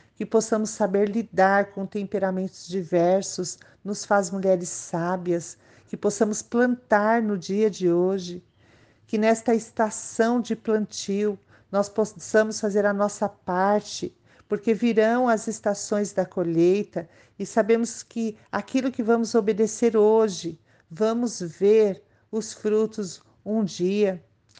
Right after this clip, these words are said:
Ah, Senhor, nos faz mulheres de caráter, ajuda-nos nas nossas escolhas, nos faz obedientes, mesmo que aparentemente parece que vamos perder.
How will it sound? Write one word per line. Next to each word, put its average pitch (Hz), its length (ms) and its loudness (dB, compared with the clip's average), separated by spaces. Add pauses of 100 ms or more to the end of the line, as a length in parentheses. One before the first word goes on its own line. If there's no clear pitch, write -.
(280)
Ah, 214 240 0
Senhor, 208 400 -2
nos 202 160 -4
faz 202 240 0
mulheres 202 480 0
de 208 120 -8
caráter, 180 920 0 (360)
ajuda-nos 208 640 2
nas 202 260 -2
nossas 202 400 -4
escolhas, 185 1000 0 (220)
nos - 220 -12
faz 220 280 4
obedientes, 202 1040 -2
mesmo 269 560 0
que 247 200 -2
aparentemente 214 1200 0 (320)
parece 196 400 2
que 214 100 -8
vamos 190 340 -2
perder. 160 680 -2